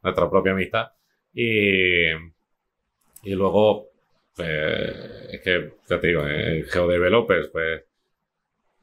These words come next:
sin Geo Developers, para empezar, Geovoluntarios probablemente no hubiese sido lo que fue.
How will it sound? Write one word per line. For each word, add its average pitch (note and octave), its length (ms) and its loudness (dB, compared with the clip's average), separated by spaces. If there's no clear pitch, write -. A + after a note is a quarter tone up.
sin G#2+ 220 -4
Geo A#2 160 6
Developers, B2 340 8
para A#2+ 160 6
empezar, C3 560 2
Geovoluntarios G#2+ 540 2
probablemente A#2 640 4
no A#2 120 0
hubiese G#2 560 4
sido G#2 280 4
lo G2+ 120 4
que - 80 -2
fue. D3+ 380 2